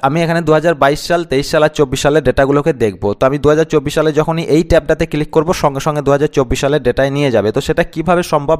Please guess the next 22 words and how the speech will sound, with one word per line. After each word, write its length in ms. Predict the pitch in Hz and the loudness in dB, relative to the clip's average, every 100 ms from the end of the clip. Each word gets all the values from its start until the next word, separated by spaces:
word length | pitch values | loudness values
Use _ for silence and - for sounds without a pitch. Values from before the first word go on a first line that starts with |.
| 143 | -2
ম্যাক্রোজের 420 | - 143 139 143 | -2 -2 0 0
মাধ্যমে 300 | 131 123 139 226 - - 139 | -2 0 -2 -2 -8 -6 -2
just 180 | 151 117 | -2 0
দেখুন, 200 | 120 165 190 - - - | -2 -2 -6 -10 -16 -4
খুব 100 | 185 180 147 | -4 0 0
অল্প 120 | 160 - | 0 -2
সময়ের 220 | 165 160 151 | -2 -2 -2
মাধ্যমে 260 | 147 160 165 | -4 -2 -2
আপনি 120 | 151 143 | -2 -4
নির্দিষ্ট 300 | 135 131 147 156 131 | -4 -6 -6 -6 -4
ডেটায় 240 | 127 135 - | -2 -2 -2
পৌঁছে 260 | 120 110 107 | -6 -6 -4
যাবেন 160 | 107 110 | -4 0
যদি 120 | 117 127 | -2 0
হাজার 200 | 123 120 120 | 0 2 2
হাজার 160 | 143 113 | 0 -2
ডেটা 180 | 101 95 92 | -4 -4 -8
থাকে। 160 | 92 - - - - | -14 -16 -20 -18 -8
তো 60 | 143 | -2
সেক্ষেত্রে 360 | 170 180 180 175 143 | -2 -2 -2 -2 -2
দেখুন 160 | 156 147 | -4 -2
আমরা 140 | 147 | 0